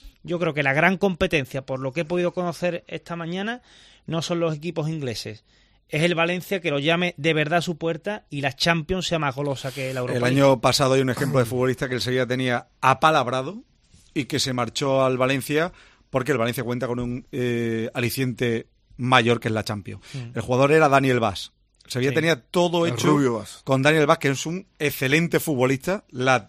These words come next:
Speaker 2: ha jugado de lateral derecho, de interior, es competitivo.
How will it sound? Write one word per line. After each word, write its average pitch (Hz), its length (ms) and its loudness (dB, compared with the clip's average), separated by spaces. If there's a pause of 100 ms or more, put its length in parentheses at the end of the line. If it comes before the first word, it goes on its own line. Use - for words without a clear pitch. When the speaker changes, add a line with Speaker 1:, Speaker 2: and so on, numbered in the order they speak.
Speaker 2:
ha 160 100 -4
jugado 143 240 2
de 139 60 2
lateral 135 340 2
derecho, 120 460 -4
de 120 100 -2
interior, 120 600 -2 (280)
es 120 120 -4
competitivo. 131 800 -2